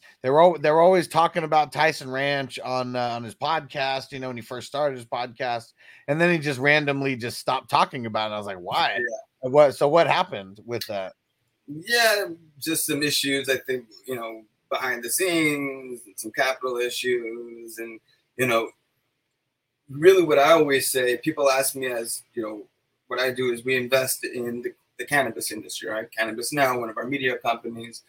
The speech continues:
Speaker 2: uh, that we invest in. Uh, Tyson two point oh, a company we invest in. S C Labs, a company we invest in, right? So we invest in, in a lot of the companies in the cannabis industry. And, um,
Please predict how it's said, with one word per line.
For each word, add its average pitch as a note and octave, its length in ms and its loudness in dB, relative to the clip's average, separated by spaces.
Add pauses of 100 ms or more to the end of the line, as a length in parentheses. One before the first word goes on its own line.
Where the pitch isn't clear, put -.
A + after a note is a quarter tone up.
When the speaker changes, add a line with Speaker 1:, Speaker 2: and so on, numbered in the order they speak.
(240)
Speaker 2:
uh, A2 60 -10
that A#2 200 2
we A#2 120 -4
invest A#2 420 0
in. G#2 160 -10 (420)
Uh, G2+ 220 0
Tyson G#2 360 -6
two A#2 160 -6
point B2+ 200 -4
oh, A#2+ 140 4
a A2+ 40 -6
company A2 280 -8
we A2+ 100 -4
invest B2+ 400 2
in. A#2 100 -18
S A#2 120 -8
C A2+ 120 -6
Labs, A#2+ 300 2
a - 40 -18
company - 280 -14
we A#2 80 -8
invest A#2 340 -4
in, - 140 -20
right? B2+ 140 -6
So A2+ 120 -4
we A#2+ 120 0
invest D#3+ 300 2
in, C3+ 320 -4
in A#2+ 140 -4
a B2 60 -2
lot B2+ 220 4
of A#2+ 100 0
the A#2+ 100 -2
companies A#2 400 -2
in A2+ 40 -14
the A2+ 80 -10
cannabis A#2+ 520 0
industry. A#2+ 480 -4 (1200)
And, A#2 560 -2
um, A#2 580 2